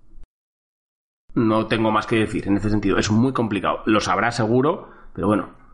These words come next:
También hay gente que vota cosas raras y de todo. Bien, hay gente extraña en el mundo. Pero es muy complicado.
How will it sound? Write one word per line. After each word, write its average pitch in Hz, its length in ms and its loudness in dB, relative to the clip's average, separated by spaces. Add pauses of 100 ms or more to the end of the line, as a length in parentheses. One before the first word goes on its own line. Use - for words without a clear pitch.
(580)
También 101 260 2
hay 104 80 0
gente 104 260 0
que 101 100 2
vota 101 540 2
cosas 101 240 0
raras 127 320 0
y 110 40 0
de 95 80 0
todo. 95 280 -4
Bien, 107 220 0
hay 95 80 -2
gente 110 220 0
extraña 117 320 0
en 113 60 0
el 110 60 0
mundo. 95 320 -2 (600)
Pero 104 240 2
es 98 140 -2
muy 123 220 2
complicado. 113 680 -4